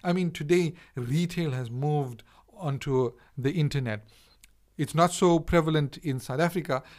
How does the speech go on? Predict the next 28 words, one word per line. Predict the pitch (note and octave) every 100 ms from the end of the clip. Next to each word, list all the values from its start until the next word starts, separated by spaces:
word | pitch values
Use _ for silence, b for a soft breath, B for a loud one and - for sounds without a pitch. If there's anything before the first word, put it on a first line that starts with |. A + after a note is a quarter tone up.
| B _
but | C#3+ C#3+ -
in | C3+ -
other | F#3 G#3
countries, | E3 D3+ - D#3+ D3 - b b -
it's | E3+
a | G3
big | D#3+ G3+
thing. | - C3+ -
Amazon | F#3+ F#3+ E3 F3 D#3 b b _ -
came | F#3+ F3+
from | E3+ C#3
nowhere | C#3+ D#3 D#3
and | D3+ C3+
is | A#2+
now | C#3+ D3 C#3+ B B -
one | B2 D3+
of | D3
the |
biggest | C3+ A2 D3 C#3
retail, | C3+ C#3+ C#3+ C3+ A#2+ - D#3
uh, | A#2+
companies | A2+ D3 C#3 C3+ B2+ -
in | D#3+ C#3
the | C3
world. | A#2+ A#2+ D3+ E3+ C3 A2 b b b -
Why? | B2+ G3+ G#3+ C3+ b b -
Because | E3+ F#3
people | - D#4 F4 D#3+ D3+ -